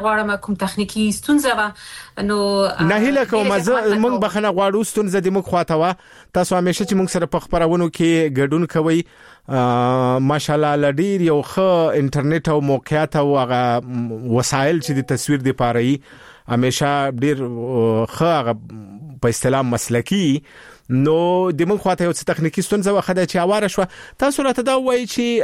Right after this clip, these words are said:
Speaker 2: آ، د افغان ښځو، هغوی چې په افغانستان کې دننه اوسیږي، د سږني اختر او د نورو اخترونو ترمنځ څه توپیر ګورئ؟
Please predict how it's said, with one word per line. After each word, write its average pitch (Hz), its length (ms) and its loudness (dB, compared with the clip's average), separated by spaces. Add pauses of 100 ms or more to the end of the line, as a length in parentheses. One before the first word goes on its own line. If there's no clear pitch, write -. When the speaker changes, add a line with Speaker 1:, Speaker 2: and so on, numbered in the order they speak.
Speaker 2:
آ، 135 420 2 (1000)
د 120 160 0 (240)
افغان 170 560 0
ښځو، 170 680 0
هغوی 143 260 0
چې - 120 -8
په 135 100 -2
افغانستان 117 600 0
کې 135 140 -2
دننه 117 340 2
اوسیږي، 110 600 -2 (760)
د 151 200 2
سږني 240 840 0
اختر 220 380 -2
او 202 140 2
د 156 80 -2
نورو 202 340 2
اخترونو 180 460 0
ترمنځ 165 320 0
څه - 140 -2
توپیر 120 400 0
ګورئ؟ 80 320 -12